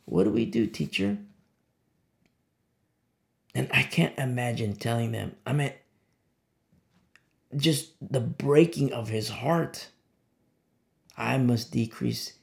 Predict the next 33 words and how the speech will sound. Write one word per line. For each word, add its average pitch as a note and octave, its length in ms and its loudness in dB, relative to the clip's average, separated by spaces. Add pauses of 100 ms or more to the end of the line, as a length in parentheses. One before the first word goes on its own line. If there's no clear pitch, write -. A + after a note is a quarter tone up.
(120)
he - 300 -4
must A2+ 340 0
increase. G#2+ 640 -6
You A2+ 180 -6
guys G#2 300 -6
go G2+ 180 -6
to F#2+ 100 -6
him." G2 340 -10 (1120)
And G#2 80 -6
then G2+ 100 -6
he's G2+ 180 -6
all G2 120 -6
by - 180 -8
himself, - 640 -14
all A#2+ 200 -6
alone. B2+ 300 -8 (800)
A E3+ 60 -8
very A#3+ 240 4
hardcore G3+ 420 2
message F#3 340 2
for - 120 0
pastors. D3 560 -2 (300)
You C#3+ 80 2
know, D#3+ 220 4
if C#3+ 180 2
you D3+ 80 6
like D#3 220 4
to F3+ 100 0
be, D#3+ 280 2 (200)
you C#3 160 4
know, C#3+ 80 8
the - 100 2
popular, D#3+ 680 2